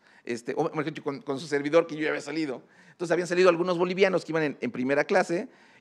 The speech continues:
y pues yo iba como en sexta, séptima fila, entonces salí,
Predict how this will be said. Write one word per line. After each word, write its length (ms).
y 120
pues 180
yo 100
iba 100
como 240
en 80
sexta, 400
séptima 720
fila, 500
entonces 240
salí, 480